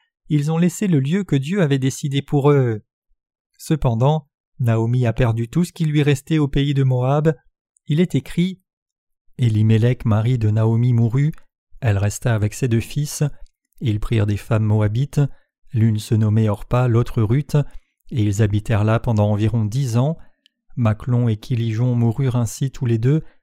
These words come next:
et Naomi resta privée de ses deux fils et de son mari. Ruth un, versets trois à cinq.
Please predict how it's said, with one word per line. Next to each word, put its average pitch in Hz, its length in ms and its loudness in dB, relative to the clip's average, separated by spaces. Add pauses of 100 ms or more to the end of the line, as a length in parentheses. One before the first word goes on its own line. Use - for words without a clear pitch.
(200)
et 113 100 0
Naomi 107 400 2
resta 113 320 0
privée 127 360 -2
de 113 100 0
ses 123 160 -4
deux 120 160 0
fils - 320 -4
et 135 60 0
de 117 100 0
son 147 200 -4
mari. 127 440 0 (580)
Ruth 107 320 -2 (160)
un, 135 200 0
versets 120 340 -4
trois 143 260 -2
à 110 80 2
cinq. 131 460 -4